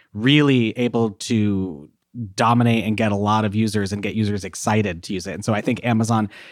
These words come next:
is trying to, to also do that. Uh, w-, you know, pretty much it's trying to tell appar-, you know, cheaper apparel brands, "You should sell, sell with us, uh, because, you know, we have a lot of people, but also we're,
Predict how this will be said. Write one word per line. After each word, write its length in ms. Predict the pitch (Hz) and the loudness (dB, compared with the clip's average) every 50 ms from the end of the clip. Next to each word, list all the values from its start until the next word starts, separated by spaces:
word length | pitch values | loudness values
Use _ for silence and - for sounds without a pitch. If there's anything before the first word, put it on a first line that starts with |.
| - _ _ | -20 _ _
is 260 | - 226 - - - | -4 -4 -4 -4 -10
trying 560 | - - - 131 113 110 110 110 110 107 107 - - | -14 -4 0 2 2 4 4 2 2 0 -2 -6 -8
to, 400 | - - 113 104 101 98 95 - - _ _ _ _ _ _ - | -4 0 2 2 2 2 0 -4 -8 _ _ _ _ _ _ -10
to 280 | - 117 104 95 90 - | -6 -4 -4 -4 -4 -4
also 360 | - - 113 117 - - 104 95 | -2 0 0 0 0 -2 -4 -4
do 180 | 87 101 95 87 | -2 -4 -4 -4
that. 360 | 95 90 87 90 - - - - | -4 -4 -4 -6 -8 -8 -6 -6
Uh, 320 | 101 95 90 87 87 - - - _ _ _ _ _ | -4 -4 -4 -6 -8 -10 -12 -16 _ _ _ _ _
w-, 320 | 117 110 110 - 127 - - | -6 -6 -6 -6 -8 -10 -6
you 120 | - 143 123 | -4 -4 -4
know, 40 | - - - | -4 -4 0
pretty 180 | - 208 220 185 | 2 4 4 4
much 180 | 151 135 - | 4 2 2
it's 120 | 156 139 - | -2 -2 -2
trying 240 | - 143 127 120 | 0 0 0 0
to 80 | 113 117 | -2 -2
tell 300 | - - 123 113 110 - - - - - _ _ _ _ _ - | -2 0 0 0 0 -2 -8 -16 -20 -20 _ _ _ _ _ -4
appar-, 340 | 123 113 113 127 120 117 - | -2 -2 0 -2 -2 0 0
you 80 | 135 | 0
know, 240 | 120 113 101 101 90 | 0 0 0 -2 -6
cheaper 320 | - - - 131 117 123 107 | -6 -4 -4 -2 0 0 0
apparel 340 | 101 - - 110 107 104 | 0 0 0 0 0 0
brands, 380 | 95 110 104 98 95 95 - - | -2 -2 -2 -2 -2 -4 -4 -2
"You 80 | 131 143 | -2 -2
should 200 | - - 107 - | -2 -4 -6 -4
sell, 340 | - 117 107 101 95 - - 110 | -2 -2 -2 -2 -4 -6 -10 -8
sell 220 | - - 143 127 | -2 0 2 2
with 140 | 110 101 - | 2 0 -2
us, 280 | 92 87 92 - - - - - - - - - | -6 -8 -8 -12 -16 -18 -20 -20 -20 -20 -6 -2
uh, 240 | 110 104 95 92 92 | -2 0 0 0 -2
because, 500 | 92 - 113 104 110 104 98 92 - - | -4 -4 -4 -2 -2 -2 -4 -4 -8 -4
you 100 | - 147 | -2 0
know, 120 | 127 110 101 | 2 2 2
we 140 | 98 120 120 | 2 2 2
have 160 | 120 117 113 | 2 2 2
a 20 | |
lot 220 | 113 110 104 104 101 | 2 2 0 0 -2
of 100 | - - | -2 0
people, 400 | - 208 190 - 175 170 160 151 | 0 0 2 4 4 4 2 2
but 160 | - 131 120 | 2 2 2
also 300 | 113 113 107 - 117 107 | 2 2 2 2 2 2
we're, 460 | 104 104 110 113 110 104 104 101 | 2 0 0 0 2 2 0 -2